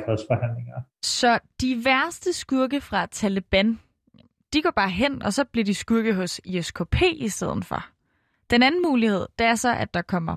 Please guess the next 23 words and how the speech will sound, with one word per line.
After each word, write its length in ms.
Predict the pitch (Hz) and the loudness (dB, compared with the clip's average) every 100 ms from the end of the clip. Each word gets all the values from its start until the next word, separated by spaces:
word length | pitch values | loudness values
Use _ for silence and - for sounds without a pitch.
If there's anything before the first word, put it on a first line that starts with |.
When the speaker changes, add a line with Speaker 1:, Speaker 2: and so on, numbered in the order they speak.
| - | 0
Speaker 2:
borgerkrig 480 | 262 294 349 - 233 | 2 4 2 0 -2
i 80 | 202 | -2
Afghanistan, 760 | - - 110 175 165 180 175 | -4 -4 -2 -2 -2 -2 -2
siger 240 | - 196 180 | 0 -2 0
Jonathan. 540 | 180 196 214 - 185 175 - - - - | 0 0 0 0 -2 -4 -12 -20 -20 -4
Og 120 | 202 | 0
det 100 | 254 | 2
vil 80 | 285 | 4
jo 160 | 262 - | 2 2
også 220 | 320 - | 0 0
være 140 | 294 220 | 2 2
en 80 | |
situation, 580 | 208 214 196 175 233 196 - - | 2 0 0 2 0 -2 -8 -2
I 180 | 208 | 0
S 80 | 175 | 0
K 160 | - 202 | -4 -2
P 60 | |
vil 260 | 226 208 196 | 0 -2 -2
kunne 200 | - 202 | -2 0
udnytte 340 | 220 220 208 | 4 4 2
til 160 | - 196 | -2 0
deres 320 | 190 202 226 | 2 2 0
fordel. 440 | 220 220 277 226 | 0 0 0 -4